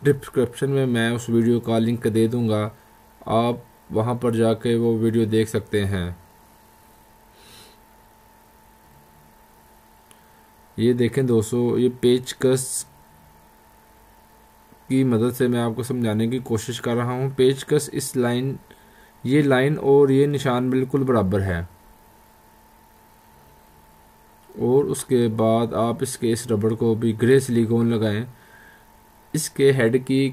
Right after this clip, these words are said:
कैप के ऊपर ग्रे सिलिकॉन का ही इस्तेमाल करना चाहिए।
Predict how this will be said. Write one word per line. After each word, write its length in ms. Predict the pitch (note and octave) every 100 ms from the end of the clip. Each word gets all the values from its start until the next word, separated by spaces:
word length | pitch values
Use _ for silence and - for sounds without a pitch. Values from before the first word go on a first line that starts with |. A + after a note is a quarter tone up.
| C3
कैप 260 | A#2 A#2 -
के 260 | C3+ C3 C3 A2+
ऊपर 460 | B2 B2+ B2+ C3 -
ग्रे 240 | B2 C#3
सिलिकॉन 560 | C3 A#2 A#2 B2 B2 B2
का 140 | A#2+
ही 140 | A#2+ C3
इस्तेमाल 400 | B2 B2 A2+ A#2
करना 280 | A#2 A2+ A2+
चाहिए। 440 | A#2 A#2 A#2 B2